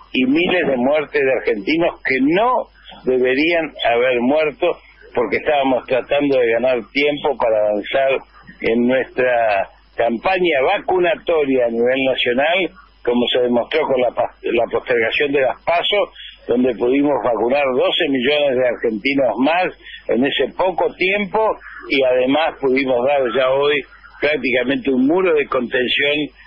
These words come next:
al virus circulatorio. Pero después hizo otra cosa que es peor que la que vos nombrás, que fue privatizar las vacunas que le entregamos desde Nación cuando se las entregó a las prepagas, negocio que hicieron las prepagas,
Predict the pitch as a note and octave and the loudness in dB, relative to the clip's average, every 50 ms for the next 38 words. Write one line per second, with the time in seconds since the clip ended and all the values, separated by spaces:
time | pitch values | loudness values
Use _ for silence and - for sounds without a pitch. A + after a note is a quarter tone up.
0 | - - - A2 A2+ A#2+ A#2+ C3 C3+ C3+ C3+ B2+ - - B2 G#2 F#2+ G#2+ A2 G#2+ | -14 -4 -2 0 0 0 0 0 0 0 0 0 0 -2 -2 -2 -2 0 0 0
1 | G#2+ F#2 - - F2+ F2 E2+ E2 E2 - - - - F3+ G3 A3 A#3+ A#3 - - | -2 -2 -2 -2 -2 -2 -2 -2 -4 -4 -4 -4 -2 0 2 2 0 0 0 -2
2 | - A#3+ G#3+ G#3 F#3 - - - - - - - - - - - _ - - - | 0 0 0 0 -2 -4 -8 -12 -16 -20 -20 -20 -20 -20 -20 -20 _ -10 -6 -4
3 | D#3+ D#3 - - D#3+ D3+ F3+ A#3+ A#3 G3 - A3 F3 D#3 G#3+ A3 - - G#3+ - | -2 -2 0 0 0 2 2 0 0 -2 -2 -2 -2 0 -2 0 0 0 -2 -2
4 | - F3+ D#3 D3+ - - E3 F3+ F#3+ G3+ F#3+ D#3+ D#3+ F3 E3+ E3 C#3+ D3 D#3+ E3+ | -2 -4 -4 -4 -2 -2 0 0 2 0 0 -2 -2 -2 -2 -2 0 0 0 0
5 | F3+ E3+ E3 F#3 F#3 F#3 F3+ E3+ E3 E3+ F3 G3+ - - - - - - - - | 0 2 2 0 2 2 2 2 2 0 0 -2 -6 -10 -14 -16 -16 -14 -12 -4
6 | - - - - - F#3 F3 B2 - - - A3+ B3+ C4 C4 B3 B3 A3+ A3+ - | -4 -2 -2 0 0 0 0 -2 -4 -4 -2 -2 0 0 0 0 0 -2 -2 -4
7 | G#3+ F#3+ - - - G#3 G#3 G#3+ A3 G#3 G3 D#3+ D#3+ E3+ D3+ A#2+ C3+ F3 F#3 F#3+ | -4 -4 -2 -2 -2 0 0 0 0 0 0 0 0 -2 -2 -2 -2 0 0 0
8 | C#3 - - D#3 C#3+ D3 C#3 B2+ A#2+ C3+ C3+ C3+ D3 D#3 E3 D#3+ D#3 D#3 C#3 C3+ | -2 -2 -2 -2 0 0 -2 -2 -2 -2 0 0 0 0 0 0 0 0 0 2
9 | C#3 C#3 C3+ C3 B2+ C3+ C3 - - E3 F3 F#3 G3 F#3 - - - - - - | 2 2 0 0 0 0 0 0 0 0 0 0 0 -2 -6 -10 -16 -20 -20 -20
10 | _ - - C#3 C#3 C#3 C#3 - - C#3+ C3+ C3 C3 C3 C3 A#2+ - C3 B2+ C3+ | _ -2 0 0 2 2 2 0 0 2 2 2 2 0 0 0 0 0 2 2
11 | D#3+ E3+ E3+ D3+ B2 - - D3+ D3+ D3 - G#3 G3 F3+ F3+ G3 G3 F3+ - - | 2 2 2 0 -2 -2 -2 -2 -2 0 0 0 0 0 0 0 -2 -2 -4 -8
12 | - - - - _ _ - - D3+ D#3+ E3 F#3+ A#3 B3 A3+ - - F#3 D#3+ A#2+ | -16 -20 -20 -20 _ _ -2 0 0 2 2 2 2 2 0 0 -2 -2 -2 -2
13 | D3 D3+ - - F#3 G3 F#3+ F#3 F3 E3+ E3 D3 - D#3 E3 D#3+ - G#3 G#3 G3 | -4 -4 -2 0 0 0 2 2 2 0 0 -2 -2 -2 -4 -2 -2 -2 0 0
14 | F3 E3+ D3+ | 0 -2 -2